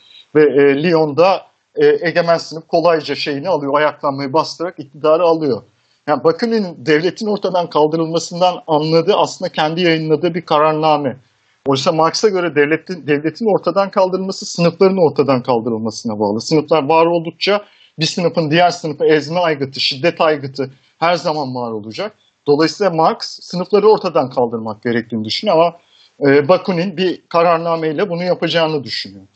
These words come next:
Bir sene sonra ise, e, Paris Komünü kuruluyor. E, bütün bu ekonomik kriz, savaşa karşı Parisli halk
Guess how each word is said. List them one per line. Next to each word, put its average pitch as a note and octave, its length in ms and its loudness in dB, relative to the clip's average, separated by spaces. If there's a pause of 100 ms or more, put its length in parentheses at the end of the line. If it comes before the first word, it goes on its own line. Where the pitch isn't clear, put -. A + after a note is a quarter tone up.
(520)
Bir - 60 -2
sene C#4+ 280 0
sonra F#3 360 4
ise, A#3 220 -2
e, D#3+ 440 0
Paris G#3 340 2
Komünü C3 400 -10
kuruluyor. G#2 500 -16 (480)
E, C3 360 0
bütün D#3 220 -4
bu F3 80 4
ekonomik D#3+ 440 -2
kriz, D#3 220 -4
savaşa D#3+ 440 2
karşı D#3 460 -2
Parisli D#3 520 0
halk D3+ 280 0